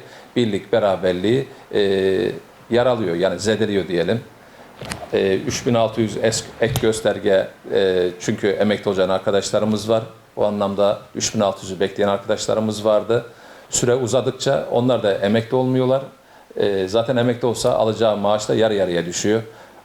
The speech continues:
Ordu'da biliyorsunuz en kötü ev kirası yirmi, yirmi beş bin lira. Emekli olsa alacağı para yirmi yedi, yirmi sekiz bin lira gibi rakamlar arkadaşlarımızın.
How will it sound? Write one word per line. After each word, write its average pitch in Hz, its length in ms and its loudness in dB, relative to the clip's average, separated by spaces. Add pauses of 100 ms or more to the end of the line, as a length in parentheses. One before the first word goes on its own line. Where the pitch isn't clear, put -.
Ordu'da 104 580 0
biliyorsunuz 95 380 -2
en 101 200 0
kötü 95 220 -4
ev 95 180 2
kirası - 340 -2
yirmi, 101 220 0
yirmi 95 260 0
beş - 240 -2
bin 76 120 -6
lira. 87 120 2
Emekli 101 280 0
olsa 92 200 0
alacağı 95 340 0
para 101 120 0
yirmi 104 320 0
yedi, 92 160 0
yirmi 110 220 0
sekiz 104 320 -2
bin 92 120 -2
lira 87 140 2
gibi 110 220 -2
rakamlar 104 440 -2 (360)
arkadaşlarımızın. 90 920 0